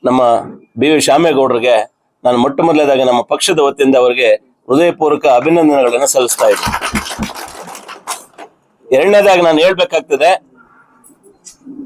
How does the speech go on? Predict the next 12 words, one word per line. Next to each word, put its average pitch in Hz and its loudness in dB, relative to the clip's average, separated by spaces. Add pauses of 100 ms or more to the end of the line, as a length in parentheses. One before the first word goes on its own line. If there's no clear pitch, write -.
(380)
ಇವತ್ತು 170 2 (520)
ಎರಡೂ 180 2
ಕ್ಷೇತ್ರಗಳಲ್ಲಿ 185 2 (360)
ಜಾತ್ಯತೀತ 175 0
ಜನತಾದಳ 165 2
ಪಕ್ಷ 160 -4 (1160)
ಮುಂಚೂಣಿಯಲ್ಲಿ 185 2
ಇದ್ದು 165 0 (180)
ಗೆಲುವನ್ನ 180 2
ಸಾಧಿಸಿದೆ 165 2
ಅಂತ 151 2
ಹೇಳಿದ್ರೆ 151 2